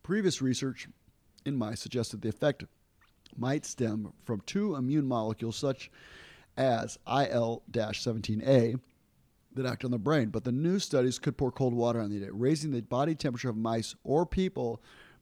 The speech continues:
with mutations of S C N A two or I Q S E C two genes associated with seizures and autism and ele-, intellectual disability,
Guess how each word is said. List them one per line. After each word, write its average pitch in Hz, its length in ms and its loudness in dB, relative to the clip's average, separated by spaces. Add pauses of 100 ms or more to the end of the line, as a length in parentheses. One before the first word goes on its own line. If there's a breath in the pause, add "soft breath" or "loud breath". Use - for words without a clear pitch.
with 110 140 0
mutations 120 520 2
of 107 420 -4
S 117 180 6
C 113 240 0
N 107 260 0 (280)
A 110 180 4
two 220 360 4
or 107 400 0 (100)
I 139 180 4
Q 113 320 -4
S 131 260 0
E 107 280 -4
C 180 480 0
two 113 240 2
genes 107 340 -2
associated 104 360 -2
with 104 100 -4
seizures 123 360 0
and 104 120 -2
autism 98 420 0
and 104 100 0
ele-, 95 300 -4
intellectual 104 400 -2
disability, 104 560 0